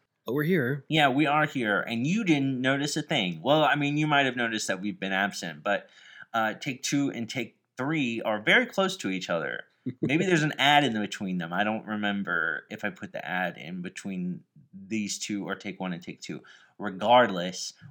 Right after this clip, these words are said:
Speaker 2: we are here, and we are very, very happy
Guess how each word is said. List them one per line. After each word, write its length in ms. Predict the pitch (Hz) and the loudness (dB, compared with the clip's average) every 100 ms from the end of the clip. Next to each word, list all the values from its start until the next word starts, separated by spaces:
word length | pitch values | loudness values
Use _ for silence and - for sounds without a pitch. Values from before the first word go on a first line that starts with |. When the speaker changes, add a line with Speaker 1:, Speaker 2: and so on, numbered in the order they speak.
| - | -4
Speaker 2:
we 120 | 107 | -2
are 100 | 98 | -2
here, 540 | - 127 123 127 131 _ - | -2 -4 -2 -2 -2 _ -6
and 240 | 104 104 | -4 -2
we 120 | 143 | 0
are 220 | 139 123 113 104 | 4 4 2 0
very, 520 | 170 160 98 87 - - | 4 6 4 0 -14 -6
very 380 | 131 147 123 | -2 0 0
happy 640 | 110 113 120 120 101 92 | -2 0 0 0 -4 -6